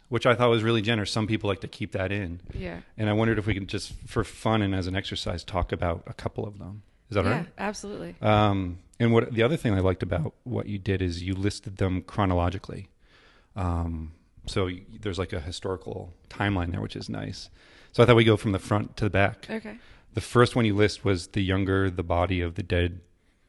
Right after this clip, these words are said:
Speaker 1: of the Dead Christ in the Tomb by Hans Holbein. Am I pronouncing that correctly?
Speaker 2: Ho-, I think, yeah,
Speaker 1: Yeah.
Speaker 2: Holbein, uh, Ho-, Holbein,
Speaker 1: But that's
Speaker 2: yeah.
Speaker 1: sixteenth century. That's pretty old.
Speaker 2: Yeah. <laughs>
Speaker 1: Um,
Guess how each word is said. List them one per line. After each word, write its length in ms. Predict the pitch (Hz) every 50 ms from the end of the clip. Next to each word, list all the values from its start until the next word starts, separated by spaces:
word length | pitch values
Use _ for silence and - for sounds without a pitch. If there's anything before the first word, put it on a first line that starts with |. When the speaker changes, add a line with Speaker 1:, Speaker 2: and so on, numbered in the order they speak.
| - _ -
Speaker 1:
of 140 | 113 92 90
the 80 | 101
Dead 260 | 90 107 98 98 -
Christ 480 | - - 101 92 90 90 87 - - -
in 100 | - 101
the 60 | 92 78
Tomb 560 | - - - - 98 90 87 92 92 95 95 - _ _ _ _ _ _ _ _ _ _ _ -
by 200 | - 95 90 87
Hans 440 | 78 82 95 92 92 92 90 87 -
Holbein. 760 | - 104 101 95 95 104 110 120 131 139 143 139 131 - -
Am 80 | 101 92
I 60 | 90
pronouncing 360 | - - 104 104 98 - 127
that 60 | 127 -
correctly? 300 | - 147 - - - 151
Speaker 2:
Ho-, 100 | 139 - -
I 80 | 196
think, 240 | 190 - 208 208 196 _ -
yeah, 220 | 202 185 170 170 143
Speaker 1:
Yeah. 140 | 98 95
Speaker 2:
Holbein, 560 | 92 95 - 190 190 190 190 190 190 185 185 - -
uh, 20 | -
Ho-, 320 | - - 175 180 180 - _ - -
Holbein, 100 | 180 175
Speaker 1:
But 100 | 117 104
that's 200 | 139 135 - -
Speaker 2:
yeah. 40 | -
Speaker 1:
sixteenth 360 | 143 - - - 131 110 95
century. 320 | - - 113 98 - 101 95
That's 160 | 92 - -
pretty 320 | - - - 92 90 82
old. 160 | 85 85 82
Speaker 2:
Yeah. 180 | 80 185 - - - - 269 - -
<laughs> 240 | 302 - - 247 -
Speaker 1:
Um, 600 | 101 98 95 95 95 95 92 90 87 82 85